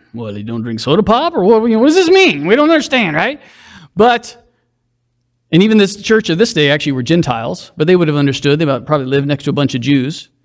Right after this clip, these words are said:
But have you ever read the Old Testament, the book of Leviticus? Hmm.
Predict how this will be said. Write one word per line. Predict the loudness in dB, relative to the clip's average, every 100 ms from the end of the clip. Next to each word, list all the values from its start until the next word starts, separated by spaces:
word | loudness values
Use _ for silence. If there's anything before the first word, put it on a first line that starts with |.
| _ _ -2
But |
have | 0
you | 2 2
ever | 2 2
read | 2 0
the | 0
Old | 0 0
Testament, | -2 -6 -6 -12 -12 -8
the | -2
book | 0 2
of |
Leviticus? | 2 2 0 -2 -14 -20 -18 -20 -20 _ _
Hmm. | -6 -2 -2 -4